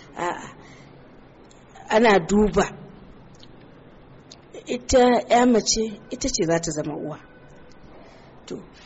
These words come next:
ita kuma uwa ita ce makaranta ta farko. To, tunda haka ne ko ya kamata a ba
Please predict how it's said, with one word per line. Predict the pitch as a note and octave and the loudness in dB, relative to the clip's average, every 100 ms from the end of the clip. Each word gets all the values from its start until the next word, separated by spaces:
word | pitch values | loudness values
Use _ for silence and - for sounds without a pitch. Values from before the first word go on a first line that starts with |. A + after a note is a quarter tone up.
| - - B3 | -20 -10 -8
ita | B3 C4 | -4 -4
kuma | C4 C4 | -2 -4
uwa | - C4+ C4+ C4 - | -2 0 -2 -2 -8
ita | D#4+ D4+ | -4 -2
ce | A3 | -2
makaranta | E3 D#3+ D#3+ D#3 D#3+ D#3 | -4 -4 -4 -4 -4 -6
ta | D#3+ | -6
farko. | D#3 D#3 D#3 - - - - | -8 -8 -16 -18 -20 -20 -18
To, | E3+ - | -18 -14
tunda | - A#3 A3+ | -8 -4 -4
haka | G#3+ A3 G3+ | -6 -8 -8
ne | G#3+ | -8
ko | A3+ | -8
ya | F#3 F#3+ | -8 -8
kamata | G3+ E3+ D#3 E3 E3 - | -8 -10 -8 -10 -14 -14
a | D3+ | -14
ba | D#3+ F3 | -10 -10